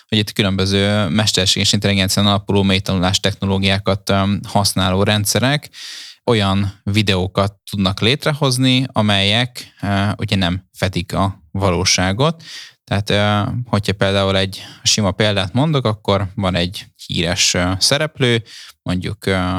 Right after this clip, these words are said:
Elon Musk, ha már ugye Twitterről beszélünk, és, ö, ezekkel a rendszerekkel tudunk alkotni olyan videót, ami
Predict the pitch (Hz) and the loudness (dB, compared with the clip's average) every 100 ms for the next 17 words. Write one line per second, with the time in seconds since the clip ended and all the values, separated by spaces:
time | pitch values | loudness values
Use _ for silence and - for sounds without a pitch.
0 | 92 92 104 90 98 151 - 107 95 98 | -2 -2 0 0 2 0 2 0 2 0
1 | 92 - 98 120 113 104 98 - 98 98 | 0 -2 -2 0 0 0 0 0 0 0
2 | 95 - - - - - - 120 - 117 | -2 -6 -18 -20 -20 -10 -2 0 2 0
3 | 107 104 92 - 98 101 110 113 104 98 | 2 0 0 0 2 2 0 0 0 0
4 | - 98 110 - 143 117 - 95 92 95 | 0 0 0 -2 0 -2 -2 -2 0 0
5 | 95 98 104 95 90 120 160 143 123 123 | -2 -4 0 0 0 0 0 2 2 2
6 | 110 107 107 | 2 2 0